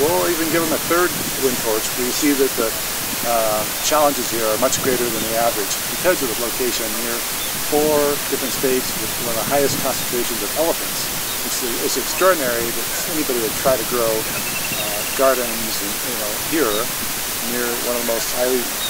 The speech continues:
biodiverse regions of Karnataka. So, uh, anyway, we're gonna do our best to protect the elephants,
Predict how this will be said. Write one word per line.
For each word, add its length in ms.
biodiverse 640
regions 400
of 320
Karnataka. 480
So, 80
uh, 480
anyway, 320
we're 160
gonna 160
do 160
our 80
best 240
to 80
protect 320
the 80
elephants, 560